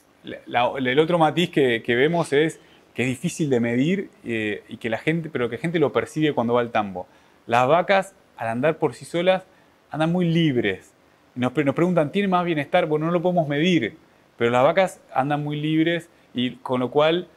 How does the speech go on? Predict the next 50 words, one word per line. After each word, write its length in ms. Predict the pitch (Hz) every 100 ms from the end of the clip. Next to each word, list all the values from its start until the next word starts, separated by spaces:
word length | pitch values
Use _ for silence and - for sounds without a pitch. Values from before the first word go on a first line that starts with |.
| _
no 160 | 135 143
tienen 200 | 190 185
los 100 | 156
problemas 340 | 139 139 160
que 120 | -
muchas 200 | 143 143
veces 120 | 139 135
tenemos 200 | 143 139
los 80 |
campos 200 | 135 139
convencionales, 580 | 135 135 131 139 147 160 - _ _
donde 280 | 127 120 117
la, 240 | 113 - -
el 160 | 127
forzarlas, 720 | 107 120 117 - 156 131 127 123
el 100 | 110
empujarlas, 760 | 107 117 - 147 135 131 123
el, 240 | - 117 110 _ _ -
las 220 | 113 113
hace 380 | 127 143 139 135 - _ _
que, 400 | 123 127 143 - -
eh, 260 | 113 104 -
o 40 | -
sea, 200 | - 107
aumente 440 | 87 127 151 139
su 140 | - 117
nivel 260 | 120 123
de 60 | 123
estrés, 460 | 120 139 147 151 - _ _ _ _
eh, 400 | - 113 104 101 107
y 320 | 107 107 104
por 140 | 117
lo 100 | 113
tanto, 460 | 120 135 135 139 - - _ _
eh, 100 | - -
puedan 360 | 156 143 117
tener 360 | 110 113 117 - _
problemas 520 | - 113 131 131 120 113
o 80 |
tengan 200 | 104 113
enfermedades. 460 | 107 107 104 95 107
Eso 140 | 156
no 80 | 160
lo 120 | 156
podemos 260 | 147 147 135
medir 400 | 127 131 143 156 -
y 60 |
es 100 | 123
una 160 | 131 117
cuestión, 480 | 110 98 120 117